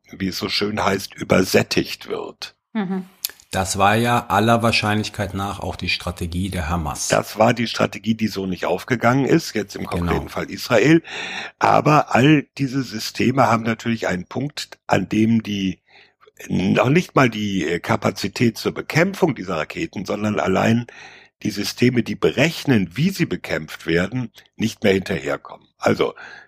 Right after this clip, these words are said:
Speaker 1: wenn ein guter Tennisspieler auf dem Platz steht und einen Ball kriegt, dann kann er damit umgehen. Wenn er hundert Bälle gleichzeitig kriegt, dann hat er verloren. Und das ist eigentlich das Prinzip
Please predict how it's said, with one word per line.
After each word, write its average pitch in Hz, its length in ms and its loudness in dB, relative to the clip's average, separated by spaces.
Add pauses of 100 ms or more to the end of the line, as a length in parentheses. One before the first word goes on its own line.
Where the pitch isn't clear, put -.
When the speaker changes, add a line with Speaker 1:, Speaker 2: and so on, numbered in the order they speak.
Speaker 1:
wenn 117 140 4
ein 107 160 4
guter 160 440 2
Tennisspieler 135 960 0
auf - 140 -10
dem - 100 -20
Platz 135 260 -2
steht 131 320 0
und 98 140 -6
einen 120 320 2
Ball 123 240 0
kriegt, - 500 -6 (520)
dann 110 220 2
kann 110 180 2
er 107 80 4
damit 82 280 -4
umgehen. 147 560 2 (180)
Wenn 101 160 -2
er 95 140 0
hundert 147 340 4
Bälle 110 200 2
gleichzeitig 107 580 -2
kriegt, - 320 -6
dann 87 300 -2 (340)
hat 101 220 2
er 90 100 4
verloren. - 520 -2 (920)
Und 101 160 2
das - 160 2
ist 120 120 2
eigentlich 101 220 0
das 98 220 -4
Prinzip 101 640 0